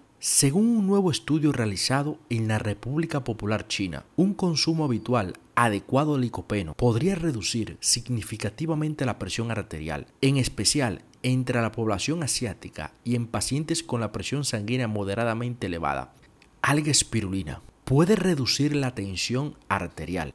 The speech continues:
Todos los resultados indican que la espirulina puede ayudar a reducir el estrés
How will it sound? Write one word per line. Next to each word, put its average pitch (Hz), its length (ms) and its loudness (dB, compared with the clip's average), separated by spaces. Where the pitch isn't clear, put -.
Todos 190 240 4
los 202 200 0
resultados 107 960 -2
indican 143 760 0
que 139 120 2
la 131 80 4
espirulina 120 720 0
puede 180 220 6
ayudar 160 480 0
a 110 100 4
reducir 107 640 -2
el 120 140 0
estrés - 500 0